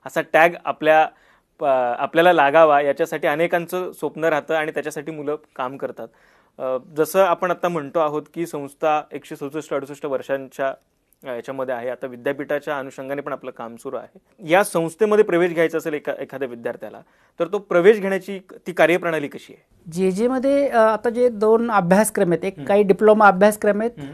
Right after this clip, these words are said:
Speaker 2: आणि प्लस, अ, डिग्रीचे अभ्यासक्रम आहेत.
Speaker 1: बरं.
Speaker 2: तर डिग्रीच्या अभ्यासक्रमांसाठी स्वतंत्र प्रवेश प्रक्रिया, अ,
Speaker 1: हम्म.
Speaker 2: राबवली जाते. म्हणजे
Speaker 1: हम्म.
Speaker 2: महाराष्ट्र सीईटी सेलच्या माध्यमातनं
Speaker 1: हम्म.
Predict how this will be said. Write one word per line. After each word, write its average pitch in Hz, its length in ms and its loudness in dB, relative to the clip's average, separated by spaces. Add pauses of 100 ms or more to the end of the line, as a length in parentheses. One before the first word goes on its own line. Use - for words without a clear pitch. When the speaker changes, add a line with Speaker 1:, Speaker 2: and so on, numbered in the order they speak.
Speaker 2:
आणि 196 280 -4
प्लस, 233 460 -2
अ, 214 200 10
डिग्रीचे 190 460 8
अभ्यासक्रम 160 500 2
आहेत. 117 120 -8
Speaker 1:
बरं. - 720 -18
Speaker 2:
तर 214 100 0
डिग्रीच्या 208 640 0
अभ्यासक्रमांसाठी 208 1000 0
स्वतंत्र 214 680 -2
प्रवेश 196 360 2
प्रक्रिया, 185 520 2
अ, 175 40 -2
Speaker 1:
हम्म. 165 300 2
Speaker 2:
राबवली 165 320 6
जाते. 151 220 2
म्हणजे 160 200 -8
Speaker 1:
हम्म. 160 120 -2
Speaker 2:
महाराष्ट्र 165 420 2
सीईटी 190 440 -2
सेलच्या 190 380 -4
माध्यमातनं 180 600 0
Speaker 1:
हम्म. 165 240 -8